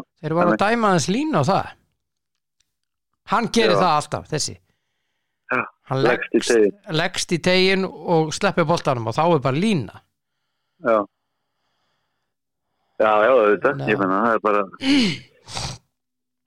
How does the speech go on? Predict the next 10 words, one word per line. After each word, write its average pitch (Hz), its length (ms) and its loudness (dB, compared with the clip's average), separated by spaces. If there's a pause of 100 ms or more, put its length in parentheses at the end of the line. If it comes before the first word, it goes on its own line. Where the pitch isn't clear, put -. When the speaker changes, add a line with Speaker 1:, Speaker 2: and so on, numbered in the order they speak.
(160)
Speaker 2:
Já, 113 80 0
þetta 117 320 0
er 113 80 4
auðvitað, 113 480 2
uh, - 380 -2 (240)
ótrúleg 123 560 2
barátta 131 420 2
hérna 131 260 2
á, 117 200 2
á, 110 300 0